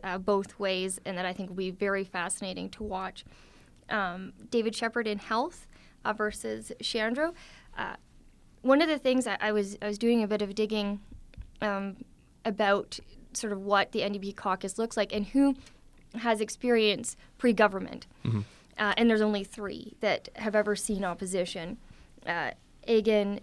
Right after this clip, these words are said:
Speaker 1: uh, Billis, and Notley. So watching, uh, David Shepherd and some of these guys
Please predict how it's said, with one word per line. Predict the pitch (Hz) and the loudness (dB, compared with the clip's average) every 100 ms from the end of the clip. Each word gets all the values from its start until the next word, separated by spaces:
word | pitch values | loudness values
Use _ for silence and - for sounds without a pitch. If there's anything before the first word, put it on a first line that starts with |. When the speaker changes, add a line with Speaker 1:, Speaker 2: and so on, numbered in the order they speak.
| - | -8
Speaker 1:
uh, | 214 185 - | -6 -6 -4
Billis, | 202 190 190 190 - | 0 0 0 -4 -6
and | 196 196 | -4 -2
Notley. | 190 - 113 240 - - - - - - - - | -2 -2 -6 -10 -16 -20 -20 -20 -20 -20 -20 -12
So | - 269 233 226 220 | -4 2 4 4 4
watching, | 247 269 320 294 277 - | 4 4 2 2 0 -2
uh, | 208 202 - - _ _ - | -8 -8 -14 -18 _ _ -14
David | 247 214 208 | -2 0 0
Shepherd | - 196 190 202 202 - | -2 -4 -4 -6 -6 -6
and | 208 208 | -4 -4
some | 220 | -2
of | 214 | 0
these | 233 233 | 0 -2
guys | 214 190 180 202 - | -2 -2 -2 -8 -12